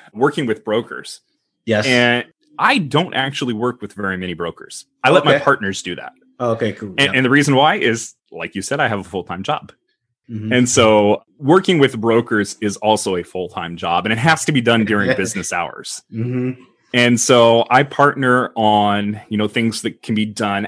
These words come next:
Speaker 1: after business hours for the most part. So a lot of investor relations, potentially asset management, dealing with, you know, C P As. It, some of that goes into business hours a little bit, talking to C P As and tax attorneys, things like that.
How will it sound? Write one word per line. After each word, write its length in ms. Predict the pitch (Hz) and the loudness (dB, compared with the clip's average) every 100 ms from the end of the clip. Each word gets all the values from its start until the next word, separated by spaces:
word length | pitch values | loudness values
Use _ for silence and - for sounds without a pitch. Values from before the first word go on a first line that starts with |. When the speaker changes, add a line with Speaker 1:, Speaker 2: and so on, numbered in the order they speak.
| - | 0
Speaker 1:
after 300 | 139 139 127 | 0 0 -2
business 420 | 87 87 - - | -4 -6 -8 -10
hours 380 | - 64 - - | -8 -8 -10 -12
for 120 | - | -8
the 80 | 98 | -8
most 220 | 82 - | -8 -12
part. 200 | - 73 _ _ _ - - | -8 -10 _ _ _ -20 -6
So 180 | - 92 | 0 2
a 20 | |
lot 220 | 104 98 | 4 4
of 100 | 104 | 4
investor 460 | 98 104 107 - 92 | 4 2 0 0 2
relations, 720 | 104 160 165 - 170 160 147 | 4 4 4 4 4 4 0
potentially 480 | - 120 107 101 98 | -4 -4 -2 -4 -2
asset 380 | 95 - 107 107 | -2 -2 -6 0
management, 760 | 131 156 151 147 147 143 - 120 107 - | 4 4 2 4 2 2 -4 -12 -16 -10
dealing 540 | 104 107 107 101 92 92 | 0 2 4 2 -2 -2
with, 380 | 98 92 90 _ _ _ _ - | 0 0 -2 _ _ _ _ -2
you 100 | 98 | 0
know, 320 | 90 90 98 | 0 -2 -4
C 280 | - - 110 | -6 -2 -2
P 240 | - 110 | 2 2
As. 260 | 104 110 107 | 4 4 2
It, 340 | 131 - 127 | -4 -4 -6
some 180 | - 156 | 0 2
of 60 | 107 | 4
that 160 | 90 | 0
goes 260 | 85 87 82 | 0 -2 -2
into 140 | 87 | -6
business 360 | 78 85 85 82 | -4 -6 -6 -8
hours 280 | 78 82 - | -6 -4 -6
a 60 | 82 | -8
little 160 | 82 | -8
bit, 220 | 87 - - | -6 -6 0
talking 260 | 98 98 | 0 2
to 80 | 98 | -2
C 220 | - 104 | 2 -2
P 200 | - 98 90 | 2 2 2
As 140 | 87 | 0
and 100 | 90 | -6
tax 300 | - 85 - | -8 -8 -8
attorneys, 420 | - 90 82 78 | -8 -8 -6 -6
things 240 | - 92 85 | -6 -6 -6
like 180 | 82 - | -8 -6
that. 260 | 82 80 | -6 -6